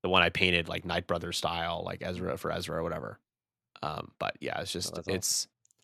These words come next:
Speaker 1: it's, uh, it's a little loose on the peg and it's a little big
Speaker 2: Mm.
Speaker 1: and
Speaker 2: So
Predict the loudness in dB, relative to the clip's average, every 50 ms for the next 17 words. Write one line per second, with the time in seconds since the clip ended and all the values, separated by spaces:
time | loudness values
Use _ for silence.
0 | _ _ _ _ _ _ 6 6 6 6 6 6 8 8 10 8 8 6 6 4
1 | 2 0 0 2 6 6 8 8 8 8 6 6 6 4 4 4 6 6 8 8
2 | 10 8 8 8 8 8 6 6 4 4 0 -2 -4 -4 -4 -4 0 4 6 8
3 | 10 10 10 10 8 8 6 6 6 6 4 4 2 0 -4 -10 -14 _ _ _
4 | -8 -2 0 2 4 4 2 2 0 0 -2 -6